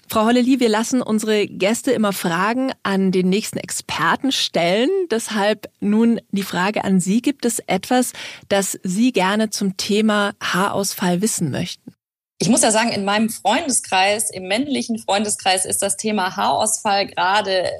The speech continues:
Speaker 2: richtig groß, weil alle Geheimratsecken bekommen. Und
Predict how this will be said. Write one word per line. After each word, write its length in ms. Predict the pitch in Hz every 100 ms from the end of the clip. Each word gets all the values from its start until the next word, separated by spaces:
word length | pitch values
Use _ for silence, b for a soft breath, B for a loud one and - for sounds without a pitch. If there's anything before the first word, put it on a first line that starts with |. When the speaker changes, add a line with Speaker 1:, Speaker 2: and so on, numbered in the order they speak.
| 180
Speaker 2:
richtig 340 | 202 254 294 -
groß, 540 | - 180 214 370 -
weil 140 | 190 180
alle 360 | - 214 208 208
Geheimratsecken 840 | 175 175 220 220 220 - 233 240
bekommen. 600 | 220 214 214 214 254 -
Und 400 | - 190 214 208